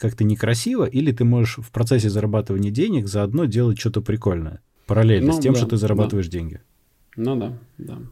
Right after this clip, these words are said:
Speaker 1: И
Speaker 2: да.
Speaker 1: таким образом несколько нивелировать то, что ты, в принципе, заточен просто под суперпрофит. Но это, это нормально.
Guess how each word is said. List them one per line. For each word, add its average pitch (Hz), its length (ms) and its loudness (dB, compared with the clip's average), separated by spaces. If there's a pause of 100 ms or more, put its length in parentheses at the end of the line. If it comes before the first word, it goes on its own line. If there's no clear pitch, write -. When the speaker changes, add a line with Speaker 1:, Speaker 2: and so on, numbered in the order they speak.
(120)
Speaker 1:
И 113 80 -2
Speaker 2:
да. 127 60 -4
Speaker 1:
таким 160 280 4
образом 131 380 4
несколько 120 400 4
нивелировать 107 760 4
то, 107 160 0
что - 180 -2
ты, 101 240 -2
в - 80 -10
принципе, 110 480 2
заточен 90 480 -2
просто 90 340 -4
под 82 320 -8
суперпрофит. - 1000 -8 (960)
Но 113 100 4
это, 147 160 0 (480)
это 170 160 -2
нормально. 190 500 0